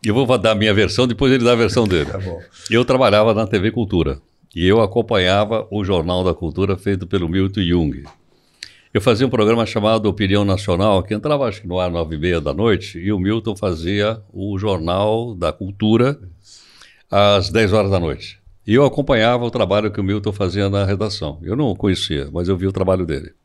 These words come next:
Speaker 1: E quando a C B N foi, foi montada, foi um trabalho de equipe, esse, esse negócio todo, havia a possibilidade da contratação. Aliás, eu já tinha contratado um âncora naquela época, mas não deu certo.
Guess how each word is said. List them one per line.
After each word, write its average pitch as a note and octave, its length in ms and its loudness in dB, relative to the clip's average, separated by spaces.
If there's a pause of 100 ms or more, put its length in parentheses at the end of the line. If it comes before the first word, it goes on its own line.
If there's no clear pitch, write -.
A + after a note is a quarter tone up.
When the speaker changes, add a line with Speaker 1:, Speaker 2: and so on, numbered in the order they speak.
(680)
Speaker 1:
E B2 80 2
quando E3 520 4
a G#2 120 4
C G2 160 -2
B G2 100 2 (140)
N E2+ 80 0
foi, D#2+ 640 -2
foi - 180 -6
montada, B2 720 2 (340)
foi E2+ 120 -8
um D2+ 40 -6
trabalho D#2+ 380 0
de D#2 160 -6
equipe, G2 460 0
esse, - 200 -10
esse E2+ 200 -10
negócio F2 320 -4
todo, C3+ 340 0
havia C#3 500 0 (320)
a - 60 -14
possibilidade G#2+ 840 0
da G2 140 -4
contratação. A#2 840 -2 (320)
Aliás, C#3+ 240 2
eu D3 40 -2
já D3 160 2
tinha D3+ 220 0
contratado G2+ 640 0
um F2 100 0
âncora D#2 300 -4
naquela D2+ 280 -8
época, - 300 -16 (1000)
mas G#2 320 2
não B2 140 4
deu A#2+ 140 4
certo. - 440 -4